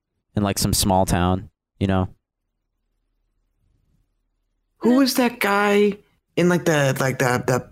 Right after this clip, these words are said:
Speaker 2: the Penn State football scandal who was a pedophile?
Speaker 1: All of them?
Speaker 2: True.
Speaker 1: The co-, the
Speaker 2: But there
Speaker 1: coach?
Speaker 2: was, yeah.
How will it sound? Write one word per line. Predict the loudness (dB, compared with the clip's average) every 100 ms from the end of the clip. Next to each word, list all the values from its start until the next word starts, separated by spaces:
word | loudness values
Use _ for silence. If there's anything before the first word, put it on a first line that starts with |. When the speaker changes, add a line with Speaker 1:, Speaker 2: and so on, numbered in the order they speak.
| -4
Speaker 2:
the | -2 -2 -2
Penn | 0 0
State | 0 0 0 0
football | -2 -2 -2 -2
scandal | -2 0 0 2 2
who | 2
was | 2
a | 0
pedophile? | 0 -2 -2 -2 0 0 -2 -6 _ _ _ _ _ _ -2
Speaker 1:
All | 2 2
of | 0
them? | 0 -2 -4 -10 -18 _ _ _ _ _ _ _ -6 -6 -6 -18 -20 -20 _ _
Speaker 2:
True. | -2 2 2
Speaker 1:
The | 2
co-, | 2 0 0
the | -2
Speaker 2:
But | 0 2
there | 2
Speaker 1:
coach? | 2
Speaker 2:
was, | 2 0 -4 _ _ -20 -20 -20 -14 -2
yeah. | 0 2 -2 -4